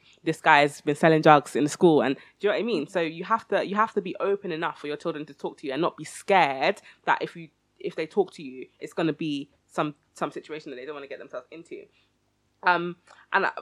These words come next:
say, that being said, I want it to be really clear that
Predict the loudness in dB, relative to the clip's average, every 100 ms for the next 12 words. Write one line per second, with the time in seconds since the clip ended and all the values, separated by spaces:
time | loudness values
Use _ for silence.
0 | -14 _ -8 -2 -2 2 2 2 0 -2
1 | -4 -2 -2 -2 -4 0 -2 0 -4 -8
2 | -12 -4 -4 -4 -6 -4 -2 -2 -4 -8
3 | _ 6 6